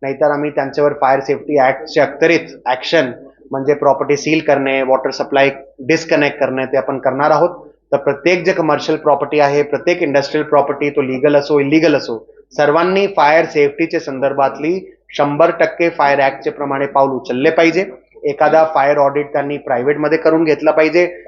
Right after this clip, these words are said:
जेणेकरून त्यांना माहिती असेल की कुठे त्यांची उणिवा आहे आणि त्या गॅप्सला भरला पाहिजे. याच्या पुढे शंभर टक्के महानगरपालिकेच्या तर्फे जर मला फायर सेफ्टीच्या संदर्भातला काही याच्यामध्ये उणिवा दिसलं, तर तो कमर्शियल प्रॉपर्टी असो, रेसिडेन्शियल प्रॉपर्टी असो, इंडस्ट्रियल प्रॉपर्टी असो,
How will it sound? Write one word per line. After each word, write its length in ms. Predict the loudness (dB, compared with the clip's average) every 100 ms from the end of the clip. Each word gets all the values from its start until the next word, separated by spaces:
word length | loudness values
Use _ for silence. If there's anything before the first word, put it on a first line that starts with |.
| -2
जेणेकरून 440 | 0 2 2 0 2
त्यांना 180 | 0
माहिती 380 | 0 -2 0 2
असेल 280 | 2 2 0 0
की 60 |
कुठे 300 | -4 0 0
त्यांची 360 | 2 0 0 -2
उणिवा 340 | -2 0 2
आहे 220 | 4 2 0 -10 -10
आणि 120 | -4 0
त्या 140 | 2
गॅप्सला 360 | 2 0 2 0
भरला 280 | 0 0 0
पाहिजे. 320 | 2 0 -2 -6 -20 -2
याच्या 240 | 0 2 2
पुढे 180 | 2 2
शंभर 320 | 0 2 2
टक्के 320 | 0 0 0
महानगरपालिकेच्या 920 | 0 -2 0 0 0 0 0 -2 0
तर्फे 300 | -2 2 0
जर 160 | 2 2
मला 220 | 2 0
फायर 280 | 0 2 2
सेफ्टीच्या 480 | 2 0 0 -6 -8
संदर्भातला 560 | -4 -2 0 0 0
काही 200 | 0 0
याच्यामध्ये 380 | -2 -4 -4 -2
उणिवा 300 | -2 -2 -2
दिसलं, 360 | 0 0 2 0 -2 -20 -20 -2
तर 120 | -2
तो 220 | 2 2 2
कमर्शियल 480 | 0 -4 -2 -4
प्रॉपर्टी 420 | 2 2 2 0 0
असो, 340 | 2 2 2
रेसिडेन्शियल 520 | 2 -4 -8 -6 -6
प्रॉपर्टी 440 | -2 -2 -2 -2 -2
असो, 540 | 2 2 2 -2 -20 -12
इंडस्ट्रियल 460 | -4 -2 0 -2 2
प्रॉपर्टी 340 | 0 0 -4
असो, 440 | -2 -2 -2 -6